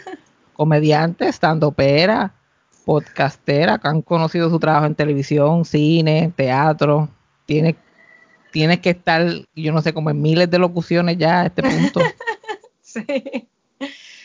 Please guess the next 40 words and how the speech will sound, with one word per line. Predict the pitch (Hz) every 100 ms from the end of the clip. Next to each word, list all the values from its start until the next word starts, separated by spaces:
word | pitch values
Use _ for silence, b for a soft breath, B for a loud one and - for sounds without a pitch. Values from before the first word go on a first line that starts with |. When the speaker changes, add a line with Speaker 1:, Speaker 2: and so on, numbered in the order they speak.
| B
Speaker 2:
Sí, | - - 220
de | 220 240 247
hecho, | -
Speaker 1:
Ay. | 143
Speaker 2:
es |
lo | 220 220
más | 226
que | 233 220
he | 220
hecho | 220 220
en | 202
mi | 196
vida, | 190 190 190 185
locuciones. | 185 196 175 220 233 277 -
<laughs> | -
Speaker 1:
Locución. | 143 - 143 - - 147 156 160 165 -
Y | 165 156
la, | 151 143 139
la, | 135 131 120 110 117
la | 127
película | 139 143 185 202
El |
Chata | 196 185 196 220 127 139
también, | 139 123 139
que | 170
está | - 139
en | 147
H | 165
B | 165
O | 151
Max, | 139 151 - - -
que | 123
yo | 120
la | 139
vi | 165
en | 175
el |
Speaker 2:
Ajá. | 160
Speaker 1:
cine, | 185 185
recomi-, | 147 - _ 139